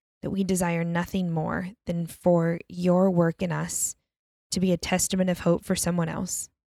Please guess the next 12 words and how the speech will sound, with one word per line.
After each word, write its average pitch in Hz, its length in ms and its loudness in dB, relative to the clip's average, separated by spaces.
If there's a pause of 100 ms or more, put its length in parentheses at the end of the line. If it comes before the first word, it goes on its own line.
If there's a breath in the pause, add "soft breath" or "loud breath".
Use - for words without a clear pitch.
(720)
not 180 240 0
for 233 180 2
our 185 200 2
sake, - 480 -8 (460)
but - 140 -8
so - 140 0
you 185 260 2
would 185 160 4
be 170 120 -2
glorified 196 680 2
on 190 180 2
earth 165 380 -6